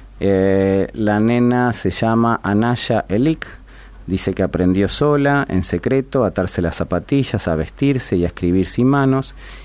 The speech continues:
y gracias a la práctica y a su voluntad de hierro, esta niña se convirtió en campeona de caligrafía de su país, tanto en la categoría de niños especiales como en la de niños normales. Y esta nena,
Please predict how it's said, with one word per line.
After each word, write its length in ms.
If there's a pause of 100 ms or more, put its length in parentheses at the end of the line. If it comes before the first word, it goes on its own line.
y 80
gracias 640 (240)
a 420
la 160
práctica 880
y 100
a 80
su 160
voluntad 400
de 120
hierro, 500 (280)
esta 260
niña 520
se 180
convirtió 480
en 80
campeona 540
de 100
caligrafía 720
de 100
su 200
país, 340
tanto 380
en 80
la 100
categoría 520
de 100
niños 320
especiales 680 (320)
como 520
en 220
la 120
de 160
niños 500
normales. 840 (580)
Y 80
esta 260
nena, 480